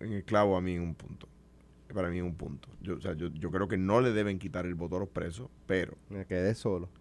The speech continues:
Speaker 1: Pero tiene un punto.
Speaker 2: <laughs>
Speaker 1: A ellos se les priva de la libertad.
Speaker 2: No, pero les explico,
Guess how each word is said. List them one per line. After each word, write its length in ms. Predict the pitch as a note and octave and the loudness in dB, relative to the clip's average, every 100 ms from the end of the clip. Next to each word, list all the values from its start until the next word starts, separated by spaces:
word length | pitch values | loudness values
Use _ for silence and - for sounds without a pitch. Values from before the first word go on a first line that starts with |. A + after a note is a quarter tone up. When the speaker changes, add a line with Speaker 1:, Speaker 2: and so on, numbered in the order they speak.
| - - - | -20 -20 2
Speaker 1:
Pero 400 | A2+ A2+ G2 F#2 - A#2 | 6 8 8 2 2 2
tiene 180 | A#2 A2+ | 4 8
un 140 | G3+ - | 8 8
punto. 320 | G#2 F#2 F3+ | 4 4 4
Speaker 2:
<laughs> 840 | - G#2+ - G2+ - G2 - - | 4 2 2 0 -2 -2 0 6
Speaker 1:
A 140 | C3 | 10
ellos 160 | D#3 F3 | 10 10
se 80 | F3 | 6
les 120 | E3+ | 4
priva 260 | - D#3+ D#3 | 4 6 8
de 80 | D3+ | 6
la 100 | A#2+ | 6
libertad. 300 | G2+ F#2 B2 | 4 4 6
Speaker 2:
No, 60 | |
pero 160 | C#3 C3+ | 8 8
les 100 | B2 | 8
explico, 320 | A#2 C3 C3+ | 4 2 4